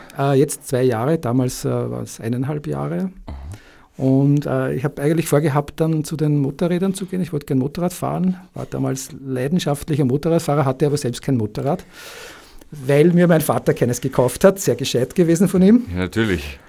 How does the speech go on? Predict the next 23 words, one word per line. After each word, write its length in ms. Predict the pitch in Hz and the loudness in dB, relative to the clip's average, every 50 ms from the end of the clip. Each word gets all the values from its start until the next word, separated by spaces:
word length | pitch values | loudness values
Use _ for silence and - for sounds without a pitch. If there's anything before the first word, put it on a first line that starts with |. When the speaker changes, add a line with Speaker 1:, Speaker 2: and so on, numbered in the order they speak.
| - - - - - | -20 -20 -20 -16 -10
Speaker 1:
Und, 520 | 160 160 160 156 156 160 160 160 160 - | -8 -6 -4 -2 -2 -2 -2 -4 -4 -2
äh, 320 | - 147 151 156 160 156 139 - - - | 0 2 2 4 4 2 0 -2 -4 2
die 340 | 175 175 180 180 185 185 180 - - - - - - | 4 6 8 8 8 6 6 2 -4 -12 -14 -10 -6
Lust 240 | 135 147 165 165 - | -6 -6 -4 -2 0
habe 100 | 170 165 | 0 2
ich 80 | 160 | 2
dann 140 | 160 160 147 | 2 2 2
eigentlich 320 | 131 135 139 143 135 - | 2 2 2 0 -4 -6
auch 100 | 127 123 | -6 -4
verloren 420 | - - 139 120 113 110 117 131 131 | -4 -4 -4 -4 -4 -4 -4 -4 -4
wieder 360 | 147 147 165 170 175 170 165 170 - - - | -2 -2 0 0 0 -2 -4 -6 -12 -18 -16
im 80 | 147 127 | -14 -12
Laufe 240 | 120 127 - - 131 | -12 -10 -10 -10 -8
der, 340 | - 135 135 135 139 131 - _ _ _ - 143 - | -6 -6 -4 -4 -6 -6 -10 _ _ _ -18 -14 -10
der 100 | - 135 | -8 -6
Jahre, 300 | 123 120 110 110 135 151 | -4 -4 -4 -4 -4 -2
habe 140 | 143 143 131 | -2 0 0
mir 80 | 131 127 | -2 -2
dann 120 | 135 131 | -2 -2
auch 100 | 131 131 | -2 -2
nie 240 | 131 120 147 175 175 | -2 0 0 0 -2
eins 240 | 165 127 127 127 - | -2 -4 -8 -8 -8
gekauft. 500 | - 135 - - 127 190 185 - - | -10 -10 -6 -6 -4 -4 -6 -6 -10